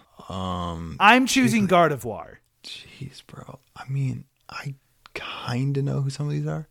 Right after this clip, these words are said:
Speaker 1: Let me do a quick Google of best fairies and just pick the one that looks the coolest.
Speaker 2: Okay, well, make sure you put best fairy Pokemon because,
Speaker 1: <laughs>
Speaker 2: um, you might get some things you aren't looking for.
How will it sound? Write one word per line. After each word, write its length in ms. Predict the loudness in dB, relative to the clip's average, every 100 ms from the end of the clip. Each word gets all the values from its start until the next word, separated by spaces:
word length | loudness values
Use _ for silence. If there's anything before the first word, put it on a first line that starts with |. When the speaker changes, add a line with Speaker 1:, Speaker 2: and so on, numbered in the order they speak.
| _ 0
Speaker 1:
Let 100 | 4
me 80 | 8
do 100 | 8
a 60 | 6
quick 320 | 4 4 6
Google 340 | 8 8 6
of 160 | 2 4
best 280 | 4 4 2
fairies 420 | 4 6 6 4
and 80 | 2
just 160 | -2 -6
pick 140 | -4
the 60 | -2
one 100 | 0
that 100 | -2
looks 180 | -4 -6
the 80 | -10
coolest. 640 | -8 -8 -8 -10 -10 -4 0
Speaker 2:
Okay, 200 | 2 2
well, 100 | 2
make 140 | 0
sure 100 | 0 -2
you 100 | 0
put 220 | 0 4
best 220 | 2 4
fairy 240 | 2 2
Pokemon 640 | 4 4 4 0 0 0 0
because, 960 | -2 2 4 8 8 8 4 4 2 2
Speaker 1:
<laughs> 60 |
Speaker 2:
um, 540 | 2 4 2 0 -4 -10 -18 -20 -12
you 160 | -2 2
might 200 | 2 2
get 200 | 0 -2
some 140 | -6
things 300 | -4 -4 -4
you 320 | 0 0 0 -2 -8 _ -20 -14 4
aren't 260 | 4 6 2
looking 320 | 0 0 2
for. 540 | 2 2 0 -8 -18